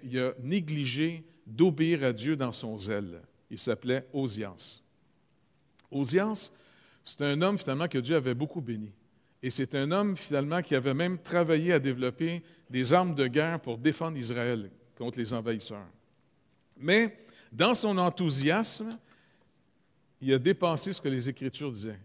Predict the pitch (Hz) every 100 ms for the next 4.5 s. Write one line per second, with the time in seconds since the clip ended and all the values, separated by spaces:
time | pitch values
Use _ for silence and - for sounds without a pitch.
0 | _ 143 143 135 202 185 139 117 135 160
1 | 190 156 156 - 180 165 135 131 120 -
2 | 156 151 - 131 117 139 131 120 95 113
3 | 131 147 - _ - 131 127 117 - 156
4 | 123 - 123 - 113